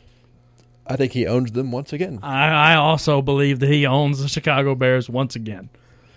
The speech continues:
Speaker 2: Even though just, uh, even though Justin Fields, also on my fantasy team, has only played one week. And that was the bye week
Speaker 1: That
Speaker 2: for
Speaker 1: was,
Speaker 2: Josh
Speaker 1: that
Speaker 2: Allen.
Speaker 1: was the bye week. And he probably will never see the light of day again.
Speaker 2: He's not. <laughs>
Speaker 1: He's,
Speaker 2: But
Speaker 1: you may wanna cut him. <laughs> I don't know.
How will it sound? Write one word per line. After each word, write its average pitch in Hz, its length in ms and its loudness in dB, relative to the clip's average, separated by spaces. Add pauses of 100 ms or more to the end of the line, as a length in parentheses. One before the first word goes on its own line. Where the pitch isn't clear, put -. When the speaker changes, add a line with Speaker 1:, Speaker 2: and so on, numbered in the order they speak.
(140)
Speaker 2:
Even 190 160 2
though 170 100 2
just, 160 320 0
uh, 180 180 2 (100)
even 202 240 2
though 190 100 4
Justin 190 340 2
Fields, 214 400 -2 (160)
also 220 340 4
on 214 140 2
my 214 100 2
fantasy 214 420 -4
team, 107 260 -10 (280)
has 165 160 -2
only 202 180 2
played 202 280 2
one 185 240 2
week. 202 340 0 (640)
And 127 80 -4
that 143 60 2
was 160 140 0
the 175 80 2
bye 208 220 8
week 151 200 2
Speaker 1:
That 127 80 4
Speaker 2:
for - 40 4
Speaker 1:
was, 120 60 2
Speaker 2:
Josh 165 160 2
Speaker 1:
that 113 80 6
Speaker 2:
Allen. 151 140 8
Speaker 1:
was - 60 0
the 127 60 4
bye 143 180 8
week. 92 360 -2 (500)
And 98 120 -6
he 98 60 0
probably 151 360 0
will 127 100 0
never 131 200 0
see 123 200 -4
the 107 240 -8
light 110 180 0
of 104 80 -6
day 110 160 0
again. 95 260 -4
Speaker 2:
He's 135 300 -10
not. 175 360 0
<laughs> - 640 -6
Speaker 1:
He's, 151 140 -4
Speaker 2:
But 214 240 6
Speaker 1:
you 117 60 -2
may 131 200 2
wanna 147 220 2
cut 139 220 4
him. 90 300 -6
<laughs> - 20 -4
I - 20 -4
don't 131 220 -2
know. 143 80 -4